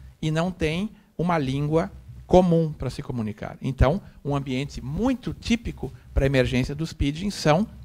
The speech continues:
as senzalas. Que são, todo mundo sabe que são senzalas? Senzalas são os lugares onde moravam os escravos.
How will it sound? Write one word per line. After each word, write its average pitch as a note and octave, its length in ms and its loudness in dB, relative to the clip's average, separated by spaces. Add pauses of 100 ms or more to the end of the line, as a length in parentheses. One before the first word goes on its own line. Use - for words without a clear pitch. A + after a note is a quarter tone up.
as E3+ 400 2 (360)
senzalas. C#3 920 2 (1800)
Que D#3 100 0
são, D3+ 160 0
todo D3 360 -2
mundo C#3 120 0
sabe C#3+ 200 0
que - 60 -8
são C#3 120 4
senzalas? C#3 760 4 (1500)
Senzalas A#2+ 1040 2
são B2+ 560 0 (380)
os B2+ 80 -10
lugares C#3 640 2
onde C#3+ 360 -2
moravam C#3 520 2
os C#3 100 -2
escravos. - 720 -6